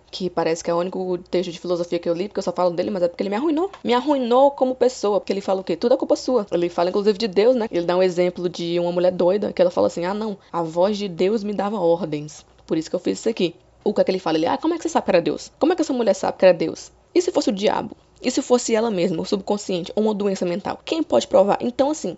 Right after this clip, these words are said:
você é responsável por dizer de quem é essa voz que sussurrou no seu ouvido. Você é responsável por tudo. Ele fala, ele fala isso, e ele não foi preso, por isso vocês acreditam? Esse homem simplesmente saiu falando que você é responsável por todas as suas escolhas, e ele foi livre a vida toda.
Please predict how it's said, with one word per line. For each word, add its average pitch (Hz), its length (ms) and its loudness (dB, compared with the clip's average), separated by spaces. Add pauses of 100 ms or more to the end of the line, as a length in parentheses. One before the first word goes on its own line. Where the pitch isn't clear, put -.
(160)
você 226 360 0
é - 20 6
responsável 262 500 0
por 285 160 4
dizer 226 240 6
de 269 80 0
quem 330 240 -2
é 294 40 2
essa 294 180 2
voz 240 320 -2
que 233 100 -4
sussurrou 208 400 -2
no 202 60 -4
seu 208 160 0
ouvido. 190 400 -4
Você 202 280 -2
é 302 40 2
responsável 277 360 -2
por 339 140 -4
tudo. 233 320 -2 (160)
Ele 262 160 4
fala, 262 300 0
ele 254 120 2
fala 226 300 2
isso, 208 160 0
e - 100 2
ele 226 120 4
não 220 120 -2
foi - 140 2
preso, 208 320 2
por 240 160 -2
isso - 120 -2
vocês 294 100 2
acreditam? 254 500 0 (360)
Esse 320 260 4
homem 285 120 2
simplesmente 277 380 0
saiu 277 160 6
falando 233 320 2
que 233 120 0
você 208 320 -2
é 240 40 4
responsável 233 480 -2
por 196 100 0
todas 311 220 6
as 311 80 4
suas 285 120 4
escolhas, 214 440 2 (380)
e 269 40 4
ele 285 140 6
foi 285 300 6
livre 254 320 2
a 220 40 0
vida 226 160 4
toda. 214 320 0